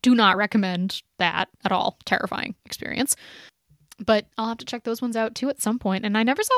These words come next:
The Curse of La Llorona. I feel like that one didn't get great reviews, but it's all in the same universe. So, uh, maybe I'll look into it, 'cause just 'cause some of them are bad doesn't mean they all will be.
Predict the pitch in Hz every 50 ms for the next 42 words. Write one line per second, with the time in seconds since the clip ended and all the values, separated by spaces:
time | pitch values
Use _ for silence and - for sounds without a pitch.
0 | 494 466 - - 294 294 294 - 285 240 233 233 233 240 240 233 208 214 220 262
1 | 254 180 180 190 190 - - 202 - 247 247 254 240 220 220 220 220 226 214 214
2 | 202 202 196 208 202 196 - - 226 - 202 196 196 214 202 190 185 190 196 208
3 | 240 302 330 - - - - - _ - 202 196 202 202 190 196 - - - -
4 | - _ _ _ _ _ _ _ _ _ _ _ _ _ _ - 180 180 185 208
5 | 233 269 - 320 311 294 302 320 320 240 190 - - - - - - - - _
6 | - - - - - 226 214 208 208 208 208 202 202 202 202 208 214 _ _ _
7 | _ _ _ _ _ - 226 254 277 294 302 302 294 302 294 - 294 285 254 190
8 | 185 - - - - 202 196 185 - - - - _ _ _ _ _ _ _ _
9 | - - 285 - - 302 - - 294 269 262 226 202 202 196 190 202 202 196 190
10 | 214 202 208 220 208 208 208 208 208 202 190 190 - - - - - 196